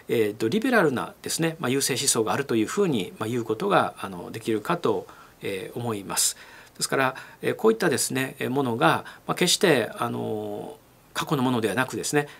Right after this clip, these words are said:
まあ、これから、えー、起こりうるということをこう考えた時、あるいはそれをですね、私たちはまあ想定しなければならないと思うんですけども、えーと、リベラルな優生思想というものをですね、えー、批判的にこの対象化していくような視点がですね、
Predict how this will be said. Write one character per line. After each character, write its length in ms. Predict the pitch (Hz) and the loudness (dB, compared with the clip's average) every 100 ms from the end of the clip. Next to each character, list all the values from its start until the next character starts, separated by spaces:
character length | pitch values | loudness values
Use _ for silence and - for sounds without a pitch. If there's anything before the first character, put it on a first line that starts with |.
| - | -4
ま 80 | - | -4
あ、 20 | |
こ 120 | - | 2
れ 100 | 226 | 4
か 180 | 220 226 | 4 4
ら、 180 | 247 240 - - | 4 4 -2 -8
え 120 | 139 120 | -4 -2
ー、 20 | |
起 80 | 139 | 6
こ 140 | 156 | 6
り 140 | 143 | 6
う 180 | 139 151 | 4 4
る 120 | 175 | 2
と 140 | 175 120 | 2 2
い 80 | 110 | 0
う 60 | |
こ 120 | 110 110 | 2 0
と 180 | - 160 | 4 2
を 60 | |
こ 200 | - 95 | 2 -4
う 40 | - | -2
考 280 | 143 147 143 | -2 0 2
え 220 | 131 107 - _ - - | 0 0 -8 _ -20 -8
た 120 | 113 | -4
時、 280 | 113 - - | -4 -6 -6
あ 40 | |
る 80 | 147 | 2
い 20 | |
は 80 | 139 - | 2 2
そ 120 | 156 | 4
れ 60 | |
を 80 | 156 | 4
で 80 | 151 | 4
す 80 | 151 | 2
ね、 60 | |
私 220 | 147 147 135 | 2 2 0
た 60 | |
ち 60 | 123 | 0
は 60 | |
ま 80 | 113 | -2
あ 40 | 113 | 0
想 220 | 175 165 | 2 2
定 220 | 165 160 | 4 4
し 140 | 151 | 4
な 80 | 240 | 2
け 80 | 220 | 2
れ 80 | 139 | 2
ば 80 | 107 | 0
な 100 | 113 | -2
ら 80 | |
な 100 | 113 104 | -2 -4
い 40 | |
と 120 | 104 | -4
思 140 | 113 110 | -4 -4
う 20 | |
ん 60 | 95 | -4
で 100 | 82 | -6
す 100 | - | -6
け 80 | |
ど 80 | - | -8
も、 360 | 113 190 139 - - - - - | -2 2 2 0 -10 -12 -12 -12
え 280 | - 117 113 | -4 -2 -2
ー 40 | - | -2
と、 120 | 120 | 0
リ 80 | 214 | 4
ベ 100 | 240 | 6
ラ 100 | 190 | 6
ル 80 | |
な 120 | 143 117 | 4 2
優 180 | 147 | 2
生 200 | 147 156 | 2 4
思 60 | 147 | 4
想 380 | - 156 151 113 | 4 2 2 2
と 140 | 104 | 0
い 80 | 113 | -2
う 40 | |
も 140 | 127 120 | 0 -2
の 140 | 101 | -4
を 60 | 90 | -4
で 80 | 92 | -4
す 140 | - | -2
ね、 140 | 139 127 - - - | -2 -4 -16 -12 -6
え 60 | |
ー、 20 | |
批 140 | 117 156 | -2 0
判 180 | 220 226 | 0 0
的 300 | 247 240 254 | -2 0 0
に 160 | 277 | 0
こ 140 | 269 151 | 0 0
の 80 | - | 0
対 240 | 160 165 | 2 2
象 200 | 160 156 | 2 0
化 140 | 151 | 0
し 80 | 151 | -2
て 140 | - 151 | 0 -2
い 60 | |
く 100 | 151 | 2
よ 60 | 147 | 0
う 20 | |
な 80 | 101 | 0
視 100 | - | -2
点 220 | 120 117 | -4 -6
が 80 | 107 | -6
で 80 | 85 | -4
す 120 | - | -2
ね、 140 | 147 | -4